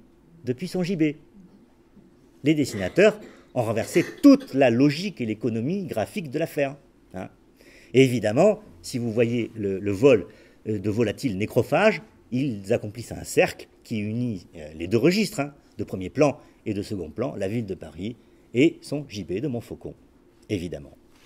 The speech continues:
Je fais un saut rapide pour vous montrer ça quand même. Vous connaissez les textes de Gentelet. Je, ça a été translaté en bande dessinée par des planches de dessinateurs très inspirés,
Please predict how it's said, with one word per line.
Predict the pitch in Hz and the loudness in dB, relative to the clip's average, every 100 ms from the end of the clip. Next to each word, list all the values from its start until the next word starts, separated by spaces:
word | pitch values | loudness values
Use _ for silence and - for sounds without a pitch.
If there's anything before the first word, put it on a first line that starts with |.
| - - _ _ _ _ _ - | -20 -20 _ _ _ _ _ -12
Je | 101 | -8
fais | - | -4
un | 107 | -4
saut | 87 101 | -4 -6
rapide | 78 - 92 78 - | -8 -14 -14 -14 -16
pour | 95 | -12
vous | 87 | -10
montrer | 80 78 - | -10 -12 -12
ça | - 85 | -6 -6
quand | 85 80 | -6 -14
même. | 80 - _ _ _ - - | -16 -20 _ _ _ -18 -10
Vous | 113 | -2
connaissez | 117 98 117 | -2 -2 -4
les | 87 | -6
textes | - 98 - | -4 -4 -6
de | 90 | -10
Gentelet. | 85 82 101 123 139 190 - _ _ _ - | -8 -8 -2 0 0 -2 -10 _ _ _ -18
Je, | - - - - - - - - _ - - | -18 -16 -20 -20 -20 -20 -20 -20 _ -20 -4
ça | 127 | -2
a | |
été | - | 0
translaté | 147 160 147 135 | -2 -2 -2 0
en | 143 | 0
bande | 110 117 92 | 0 -4 -4
dessinée | 90 104 90 82 _ _ - _ - | -8 -8 -12 -12 _ _ -20 _ -2
par | 104 | 0
des | 95 | -2
planches | - 143 123 | -2 -4 -4
de | 95 90 87 | -10 -10 -12
dessinateurs | 85 - 87 - - | -12 -10 -12 -10 -8
très | - 107 | -2 -2
inspirés, | 98 - 87 143 | -4 -8 -6 -6